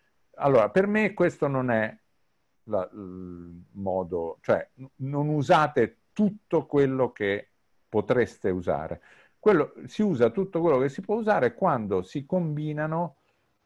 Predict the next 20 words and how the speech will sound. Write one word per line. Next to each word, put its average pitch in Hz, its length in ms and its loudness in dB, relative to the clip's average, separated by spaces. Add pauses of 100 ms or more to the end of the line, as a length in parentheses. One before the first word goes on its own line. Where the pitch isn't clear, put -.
eh, 101 960 4 (1400)
vari 113 560 4
strumenti, 139 800 -6
tra - 180 -4
cui 135 300 2
un-, 110 140 -2
anche 139 540 -4
in 120 180 -6
mezzo, 107 520 0
metterci 127 440 -6
in 143 60 -6
mezzo 101 380 -4
un 156 160 -2
linguaggio 135 500 0
di 120 120 -2
programmazione 113 880 -4
vi 147 120 -6
consente 151 800 -4 (240)
di 127 140 -6
fare 127 420 4